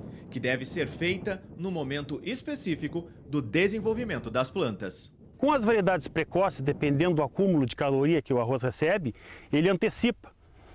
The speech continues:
Speaker 2: Então, às vezes, era até meio comum da gente chegar numa lavoura, numa variedade precoce, e j-, no momento que já tem que ser aplicado, ou daqui a pouco até passado um pouco do ponto.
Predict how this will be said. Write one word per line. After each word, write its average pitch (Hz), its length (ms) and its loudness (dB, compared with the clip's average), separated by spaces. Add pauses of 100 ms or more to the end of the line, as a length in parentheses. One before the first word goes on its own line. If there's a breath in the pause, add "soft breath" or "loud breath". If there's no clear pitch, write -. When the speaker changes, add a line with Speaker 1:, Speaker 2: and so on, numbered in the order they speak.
(300 soft breath)
Speaker 2:
Então, 196 480 4
às 180 140 2
vezes, 208 280 2
era 202 220 4
até 214 240 2
meio 208 220 4
comum 208 400 4
da 208 100 4
gente 180 240 0
chegar 175 300 2
numa 170 180 4
lavoura, 151 600 2 (360 soft breath)
numa 147 160 2
variedade 151 560 2 (160)
precoce, 175 680 0 (320 soft breath)
e 170 160 4
j-, 160 240 2
no 202 100 6
momento 214 540 2
que 226 140 2
já 196 120 2
tem 208 160 0
que 165 60 -4
ser - 80 0
aplicado, 202 560 2
ou 226 100 4
daqui 208 240 0
a 190 60 2
pouco 226 220 0
até 220 240 0
passado 220 520 2
um 202 60 2
pouco 220 300 2
do 202 80 0
ponto. - 440 -2